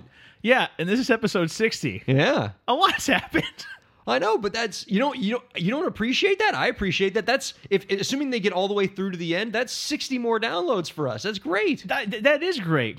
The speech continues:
Speaker 1: I mean, but it's funny 'cause it's not like you haven't been progressing in order since, you know, episode one. Like, all right, today we're gonna do step one to
Speaker 2: Yeah.
Speaker 1: starting your career as an independent artist, and then if you've missed, like, steps ten through fifteen, you're screwed.
Speaker 2: Yeah, like,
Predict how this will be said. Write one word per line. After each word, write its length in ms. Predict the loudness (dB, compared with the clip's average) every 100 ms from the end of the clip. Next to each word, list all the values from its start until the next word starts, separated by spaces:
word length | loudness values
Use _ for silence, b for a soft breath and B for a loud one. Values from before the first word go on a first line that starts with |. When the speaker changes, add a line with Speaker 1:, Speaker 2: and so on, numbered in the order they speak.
| -6
Speaker 1:
I 100 | -2
mean, 220 | 0 0 0
but 200 | 0 0
it's 100 | 0
funny 220 | -2 0
'cause 200 | -2 0
it's 140 | -4 0
not 160 | -2 -2
like 100 | -4
you 200 | 2 4
haven't 300 | 4 2 0
been 340 | 0 0 -2 -6 _ _ _ _ _ _ -2
progressing 600 | 0 4 2 2 2 0
in 100 | 2
order 340 | 2 2 2
since, 360 | -2 -4 -6 -10 _ _
you 80 | -4
know, 180 | -2 -2
episode 360 | -2 -2 -2 0
one. 160 | 0
Like, 180 | 0 0
all 100 | 2
right, 260 | 4 2 0 -10 _ _ -4
today 220 | -2 0
we're 60 | 2
gonna 120 | 2
do 100 | 0
step 340 | -2 -2 -2
one 400 | 0 2 2 2 0
to 100 | 0
Speaker 2:
Yeah. 400 | 2 2 -2 -6 -14
Speaker 1:
starting 320 | 0 2 2
your 100 | 0
career 220 | 0 2 2
as 80 | 0
an 60 |
independent 300 | -2 -2 2
artist, 300 | 2 2 0
and 80 | 0
then 180 | 0 -2 b b b -4
if 160 | -2
you've 140 | -2 -2
missed, 420 | -2 -2 -8 -6
like, 160 | -4 -4
steps 640 | -4 -4 -4 _ -16 -12 -4
ten 280 | 0 0
through 140 | 0 0
fifteen, 560 | 0 -2 -2 -2 -2
you're 100 | -4 -4
screwed. 440 | 0 2 2 0
Speaker 2:
Yeah, 300 | 0 0 -2
like, 280 | -4 -6